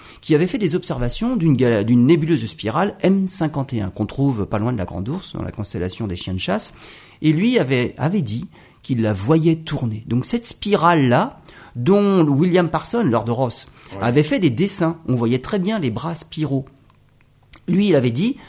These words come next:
Speaker 1: donc Van Manen avait dit, « Moi, je l'ai vu tourner. » Alors effectivement, ça c'est un argument quand même qui a un sacré poids, parce que si on voit un objet tourner, on, on, on voit la rotation,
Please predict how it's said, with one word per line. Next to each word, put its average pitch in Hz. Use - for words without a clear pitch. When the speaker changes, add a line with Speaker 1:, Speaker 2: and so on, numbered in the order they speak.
Speaker 1:
donc 139
Van 147
Manen 139
avait 113
dit, « 120
Moi, 151
je 185
l'ai 135
vu 156
tourner. » 147
Alors 113
effectivement, 147
ça 170
c'est -
un 107
argument 127
quand 104
même 175
qui -
a 67
un 85
sacré 101
poids, 208
parce -
que 120
si -
on 226
voit 208
un 135
objet 131
tourner, 165
on, 110
on, 131
on 139
voit 131
la 98
rotation, 185